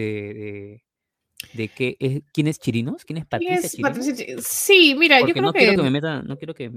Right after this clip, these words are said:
Speaker 1: que me hagan daño, Laura Grau.
Speaker 2: <laughs>
Speaker 1: Yo vivo en el
Speaker 2: Mira,
Speaker 1: Callao.
Speaker 2: Patricia Chirinos es, este, una de las ex integrantes de Chimpún Callao, de hecho es bastante conocida. Actualmente es la tercera vicepresidenta del Congreso.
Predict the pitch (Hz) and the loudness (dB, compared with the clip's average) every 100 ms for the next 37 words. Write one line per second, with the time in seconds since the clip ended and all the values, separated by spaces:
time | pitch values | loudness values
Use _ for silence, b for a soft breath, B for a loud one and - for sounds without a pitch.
0 | - 117 123 135 131 107 110 110 107 - | -14 -10 -8 -6 -6 -8 -10 -12 -14 -14
1 | 107 233 - 311 - 349 381 381 - - | 0 0 6 4 6 2 8 6 6 -8
2 | - 160 131 135 139 226 220 202 233 320 | -16 -4 -2 0 0 2 4 4 2 2
3 | 330 262 262 294 285 269 269 277 - 190 | 0 0 0 -2 -2 -2 0 -6 -2 2
4 | 175 160 - 190 208 208 185 156 151 151 | 2 2 -2 -6 -4 -2 -2 -4 -6 -6
5 | 151 - - 233 - 247 180 170 180 196 | -6 -10 -8 -8 -4 -4 -2 -2 -2 -4
6 | 202 175 185 180 185 175 156 160 208 185 | -4 -2 -4 -4 -4 -2 -2 0 -2 -4
7 | 175 190 180 170 - 185 208 175 139 - | -4 -2 -2 -4 -6 -8 -8 -8 -10 -6
8 | 180 170 202 359 _ b b b _ 180 | -2 -2 -4 -8 _ b b b _ -6
9 | - 302 302 311 330 370 - _ _ _ | -2 -4 -2 -4 -4 -4 -6 _ _ _
10 | _ _ _ 233 269 247 254 175 - 320 | _ _ _ -4 0 0 0 -4 -2 0
11 | 349 330 277 196 175 - 190 220 240 240 | 2 0 -2 -2 -4 -2 -6 -4 -6 -6
12 | - 151 156 175 - 104 | -6 -6 -4 -4 -6 -12